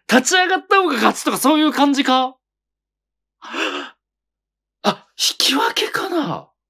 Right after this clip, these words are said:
もしかして。ダブルノックアウトか？あ、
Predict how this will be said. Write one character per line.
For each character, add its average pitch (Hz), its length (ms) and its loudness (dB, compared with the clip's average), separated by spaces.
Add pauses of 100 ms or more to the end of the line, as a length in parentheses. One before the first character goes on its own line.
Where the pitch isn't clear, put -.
(1200)
も 139 140 -6
し - 160 -2
か 113 120 -10
し - 140 -6
て。 80 340 -16 (1900)
ダ 107 140 -12
ブ 131 100 -12
ル 180 80 -10
ノ 185 120 -10
ッ - 40 -20
ク - 100 -12
ア 202 60 -6
ウ - 20 -12
ト - 100 -16
か？ - 260 -20 (1040)
あ、 - 340 -8